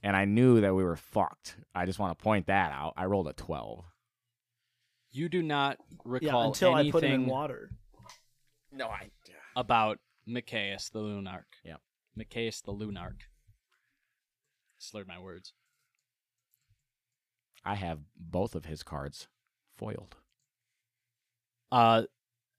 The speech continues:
Speaker 2: Matt the Friar drops to his knees and lets you have his knife.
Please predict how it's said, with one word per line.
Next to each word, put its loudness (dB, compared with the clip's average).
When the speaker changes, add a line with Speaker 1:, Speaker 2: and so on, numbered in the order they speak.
Speaker 2:
Matt 2
the -2
Friar 2
drops -2
to -4
his -4
knees -2
and -4
lets -4
you -4
have -2
his -6
knife. -4